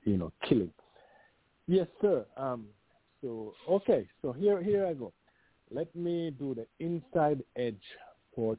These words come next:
today. The inside edge for today is, um, among cricketers that have played Test cricket, the top ten hitters of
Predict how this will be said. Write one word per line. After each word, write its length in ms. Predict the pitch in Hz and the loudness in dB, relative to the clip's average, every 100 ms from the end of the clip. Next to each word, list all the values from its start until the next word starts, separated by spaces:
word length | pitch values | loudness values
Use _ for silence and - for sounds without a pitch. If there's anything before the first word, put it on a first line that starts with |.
| - | -4
today. 300 | 107 95 95 | -2 0 0
The 140 | 101 - | 0 4
inside 680 | 214 254 226 - 233 226 208 - | 6 6 4 2 2 2 -2 -4
edge 300 | 180 185 165 - _ _ _ _ _ _ | -2 -2 -4 -14 _ _ _ _ _ _
for 140 | 170 156 | 2 2
today 480 | 156 127 139 123 113 | 2 2 4 4 2
is, 260 | 123 120 120 | -2 -2 0
um, 260 | 117 110 107 - - | -2 -4 -8 -16 -4
among 480 | 127 151 190 190 185 - _ _ _ _ _ _ - | 2 6 8 6 2 -6 _ _ _ _ _ _ -10
cricketers 400 | - 220 180 143 | -4 0 0 0
that 100 | 135 | 0
have 180 | 143 - | -4 -4
played 240 | 180 165 147 - | 0 2 0 -4
Test 160 | 165 127 - | -6 -6 -6
cricket, 300 | 143 117 - - _ _ _ _ _ _ _ _ _ _ - - - _ | -6 -4 -6 -10 _ _ _ _ _ _ _ _ _ _ -20 -20 -20 _
the 80 | - - - | -4 -2 4
top 260 | 185 - - | 4 4 0
ten 320 | - 196 180 - - | 4 4 4 -4 -10
hitters 340 | - - 131 - _ _ _ _ _ _ _ _ _ | -4 0 0 -4 _ _ _ _ _ _ _ _ _
of 160 | 127 | -10